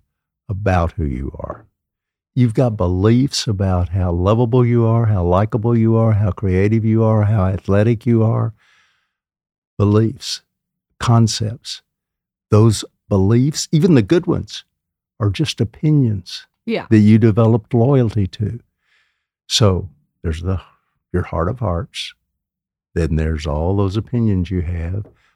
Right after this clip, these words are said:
Speaker 1: Based on those opinions, you form another layer. Your act, your advertising, your style of being.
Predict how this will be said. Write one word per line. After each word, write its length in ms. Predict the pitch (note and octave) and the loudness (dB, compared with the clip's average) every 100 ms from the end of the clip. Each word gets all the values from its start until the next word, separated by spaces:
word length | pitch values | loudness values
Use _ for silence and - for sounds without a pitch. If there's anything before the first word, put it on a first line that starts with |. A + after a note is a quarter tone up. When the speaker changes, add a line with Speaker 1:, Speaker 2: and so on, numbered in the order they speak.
| _ - | _ -6
Speaker 1:
Based 440 | F2 A2+ D#3 - B2+ | 2 2 2 0 0
on 160 | A#2 | 2
those 220 | A2+ G#2 | 2 0
opinions, 640 | G#2 - C#3+ D3+ A2 F#2+ F#2+ | -4 -2 0 2 2 0 -2
you 80 | F#2+ | -4
form 320 | G2 F#2 F2+ | -2 -2 0
another 360 | F2 F#2 F2 | -2 -4 -4
layer. 460 | D2+ D2+ D#2+ - - _ _ _ _ _ _ _ _ _ _ _ | -6 -8 -12 -16 -20 _ _ _ _ _ _ _ _ _ _ _
Your 240 | E2+ D2+ - | -4 -4 -4
act, 500 | F2 D#2+ - _ - | -4 -4 -6 _ -14
your 180 | D#2+ D2 | -8 -6
advertising, 920 | F2 E2+ D2+ C#2+ D2 C#2+ D2 - D#2+ D2+ | -4 -6 -8 -12 -10 -12 -12 -16 -16 -10
your 100 | D#2 | -10
style 500 | - - E2+ E2 D#2+ | -10 -6 -4 -4 -4
of 160 | D2+ D#2 | -6 -6
being. 460 | D#2+ C#2 - D#2 | -6 -6 -10 -16